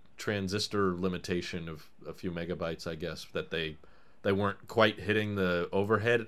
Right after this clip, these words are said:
of with the M one Pro and M one Max. But once it's scaled up to the Ultra, it just doesn't seem to be much faster, unfortunately, even after the updates and stuff. Like, comparing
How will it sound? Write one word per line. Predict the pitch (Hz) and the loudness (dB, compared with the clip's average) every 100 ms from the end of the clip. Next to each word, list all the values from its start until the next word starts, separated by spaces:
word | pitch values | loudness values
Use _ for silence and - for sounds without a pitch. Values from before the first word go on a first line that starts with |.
| - | 0
of | 120 127 117 | 4 4 4
with | 98 90 | 0 0
the | 92 85 | 0 0
M | 92 92 | 0 2
one | 92 87 85 - | 0 0 -6 -4
Pro | 95 90 98 | 2 4 2
and | 90 | 0
M | 87 | -4
one | 85 | -4
Max. | 82 95 - - - - - - - - | -2 -2 -4 -10 -12 -16 -20 -20 -20 -16
But | 90 101 92 - - | 0 4 4 0 -10
once | 104 101 98 - | -2 0 2 0
it's | 95 - - - - - | 0 -2 -4 -8 -18 -8
scaled | - - 98 92 98 | -4 2 4 4 4
up | 92 - | 2 -2
to | 95 | -4
the | 87 | 0
Ultra, | 85 92 - 87 80 78 | 0 0 0 -2 -2 -6
it | 85 | -8
just | 78 85 - - - - - - - - - - - | -6 -6 -6 -10 -18 -20 -20 -20 -20 -20 -20 -20 0
doesn't | - 190 254 | 4 4 4
seem | 226 233 | 2 4
to | 214 | 6
be | 165 | 8
much | 160 - | 6 6
faster, | 156 156 - 92 - | 6 6 4 0 -2
unfortunately, | 101 95 101 92 92 87 85 - | -4 -2 0 0 -4 -4 -6 -2
even | 120 147 | 0 4
after | 151 151 | 4 4
the | 123 113 | 6 6
updates | 131 117 98 - | 6 4 2 0
and | 92 | -4
stuff. | - 85 78 | 0 0 0
Like, | 95 90 - | 0 0 -2
comparing | 101 95 117 117 110 107 | -6 2 6 6 4 -2